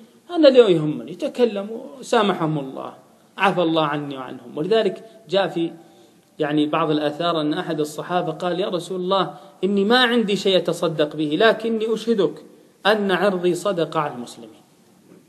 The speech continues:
يعني أي أحد يقع فيني أنا مسامح له. ولذلك الله سبحانه وتعالى حث على العفو والتسامح وقال: "وليعفوا وليصفحوا، ألا تحبون أن يغفر الله لكم؟" نزلت في من؟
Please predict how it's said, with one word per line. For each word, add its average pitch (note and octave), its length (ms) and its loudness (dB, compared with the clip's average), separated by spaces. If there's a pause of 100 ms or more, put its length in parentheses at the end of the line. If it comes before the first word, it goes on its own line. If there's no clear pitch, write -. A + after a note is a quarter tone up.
(800)
يعني A3 260 2
أي C#4+ 200 4
أحد A3+ 300 0
يقع C4 300 2
فيني B3+ 400 0
أنا A3 140 0
مسامح F3+ 520 -4
له. B2 140 -14 (840)
ولذلك E3 640 -2
الله D3 180 -6
سبحانه D3 320 -6
وتعالى C#3+ 320 -6
حث - 320 -12
على C#3+ 180 -6
العفو C3+ 360 -10 (340)
والتسامح - 920 -8 (440)
وقال: D#3+ 380 -2
"وليعفوا F3 720 2
وليصفحوا، F3 680 -4 (340)
ألا F4+ 140 4
تحبون F3+ 640 0
أن D#3 120 -4
يغفر D3+ 420 -2
الله C3+ 360 -4
لكم؟" G3+ 340 -10 (1300)
نزلت D#3+ 420 2
في F3+ 120 0
من؟ F3 240 0